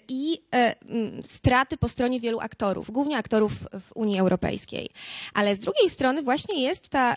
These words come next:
druga, m, niepewność, jeszcze w zasadzie przysłonięta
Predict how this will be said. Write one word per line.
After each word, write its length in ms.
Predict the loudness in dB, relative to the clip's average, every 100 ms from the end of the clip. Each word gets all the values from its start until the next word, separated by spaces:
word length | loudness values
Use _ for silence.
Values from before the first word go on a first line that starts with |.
| -2
druga, 420 | -2 0 2 2
m, 580 | 0 -6 -6 -6 -6 -4
niepewność, 640 | -2 2 2 2 -2 -2
jeszcze 220 | -4 -4 -4
w 100 | -2
zasadzie 300 | -2 -2 -2
przysłonięta 1080 | 0 0 2 2 2 0 0 -2 -2 -4